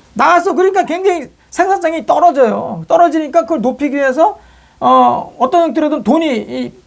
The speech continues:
돌아야잖아. 그러니까 여기다 이제 국채, 예? 국채를 이제 많이 발행하는 거예요. 국채를 많이 발행하니까 얘네들이 이제 옛날에는 국채 발행하면 그냥 비싼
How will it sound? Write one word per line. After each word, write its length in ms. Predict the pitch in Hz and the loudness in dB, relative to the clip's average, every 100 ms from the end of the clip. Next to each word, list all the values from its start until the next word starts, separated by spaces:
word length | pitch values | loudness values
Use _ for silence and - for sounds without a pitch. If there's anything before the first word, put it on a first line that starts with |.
| _ | _
돌아야잖아. 540 | 190 285 311 269 247 214 | 0 2 2 2 0 0
그러니까 320 | 294 277 277 | -4 -2 -2
여기다 240 | 233 240 | -2 -4
이제 260 | 233 233 - _ _ _ | -6 -8 -10 _ _ _
국채, 560 | - 220 - 254 202 139 - _ _ _ - | -8 -8 -2 0 0 -4 -12 _ _ _ -4
예? 180 | 226 440 - _ - _ - | -4 -4 -10 _ -20 _ -10
국채를 380 | 262 311 311 | -4 0 2
이제 100 | 269 | 0
많이 300 | 220 - 269 | -2 -4 -4
발행하는 460 | 202 196 247 220 202 | -2 0 2 2 0
거예요. 340 | 185 180 160 - | -2 -2 -4 -6
국채를 320 | 247 320 320 | -4 0 0
많이 240 | 254 277 | 0 -2
발행하니까 680 | 196 220 262 247 214 202 392 - _ - - 247 | -2 0 2 2 2 0 0 -4 _ -20 -8 0
얘네들이 380 | 277 302 302 | 2 2 0
이제 240 | 294 294 - _ _ _ - | 0 0 -2 _ _ _ -2
옛날에는 420 | 285 330 320 294 | 2 2 2 -2
국채 220 | 254 311 | -6 0
발행하면 340 | 294 294 277 285 | 2 2 0 -2
그냥 240 | 294 285 _ _ _ | -4 -6 _ _ _
비싼 460 | 220 220 302 240 | -4 0 0 0